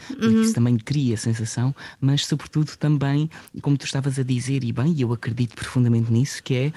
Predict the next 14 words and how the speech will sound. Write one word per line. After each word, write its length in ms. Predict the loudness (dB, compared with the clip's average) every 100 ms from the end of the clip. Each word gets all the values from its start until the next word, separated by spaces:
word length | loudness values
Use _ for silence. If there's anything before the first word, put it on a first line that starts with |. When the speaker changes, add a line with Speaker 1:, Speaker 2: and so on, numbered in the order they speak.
| -8 -4
Speaker 1:
os 180 | -2
ângulos 560 | 2 2 0 -2 -4 -4
de 60 | -4
luz. 400 | -2 0 2 4
Speaker 2:
Uhum, 240 | 4 2 0
Speaker 1:
Ah, 260 | 0 2
Speaker 2:
uhum. 140 | 4 4
Speaker 1:
se 180 | 2 4
uma 140 | 2
cena 280 | 2 2 2
estiver 280 | 0 -2 -2
a 60 |
ser 180 | -2 0
ilu-, 320 | 0 2 0